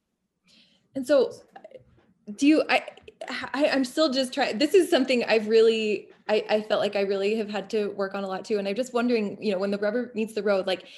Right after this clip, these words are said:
is this, is this just a matter of introspection and something that once you become aware of, you can,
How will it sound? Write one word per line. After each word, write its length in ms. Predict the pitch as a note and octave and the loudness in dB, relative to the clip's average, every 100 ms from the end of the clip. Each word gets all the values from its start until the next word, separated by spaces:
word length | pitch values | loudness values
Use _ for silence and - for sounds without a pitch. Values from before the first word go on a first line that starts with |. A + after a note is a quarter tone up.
| - - - | -20 -6 -2
is 140 | A3 | 0
this, 340 | B3+ C4 - - _ _ _ _ _ | -2 -4 -10 -20 _ _ _ _ _
is 180 | - B3 | -2 0
this 240 | C4+ B3+ - | 0 -2 -2
just 240 | C4 C4 | -2 0
a 40 | |
matter 220 | A#3 G#3 B3 | 0 2 0
of 60 | |
introspection 760 | C#4 C#4+ C4+ - C4 - C#4+ D#4 | 0 -4 -8 -6 -6 -4 -4 -4
and 200 | A#3 A#3+ | -4 -2
something 300 | A#3+ A#3+ A#3+ | -2 0 2
that 120 | A3 | 2
once 180 | A3+ A#3 | 0 0
you 60 | G#3+ | -4
become 240 | - A3+ | -2 -2
aware 400 | G#3+ G3+ G#3+ A#3 | 0 0 2 0
of, 100 | B3 | -2
you 120 | A3+ | -4
can, 360 | A3+ G#3+ G#3+ | -2 -2 -2